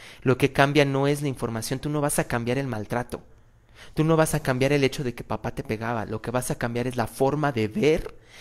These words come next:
esa experiencia de maltrato, lo, el cambio de percepción, ¿sale? Entonces, resignificar,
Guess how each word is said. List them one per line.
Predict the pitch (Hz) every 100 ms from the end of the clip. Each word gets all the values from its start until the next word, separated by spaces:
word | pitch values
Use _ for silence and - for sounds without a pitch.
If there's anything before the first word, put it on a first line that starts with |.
| - -
esa | 131 -
experiencia | 143 - 117 110 - 107
de | 107
maltrato, | 110 110 120 120 - - - -
lo, | 131 117
el | 123 117
cambio | 143 135 127
de | 117
percepción, | 104 - - - 101 - - - _ _ -
¿sale? | 104 104 165 - - -
Entonces, | - 151 202 202 139 107 - - - - - - - -
resignificar, | - - 135 139 139 131 131 - 156 -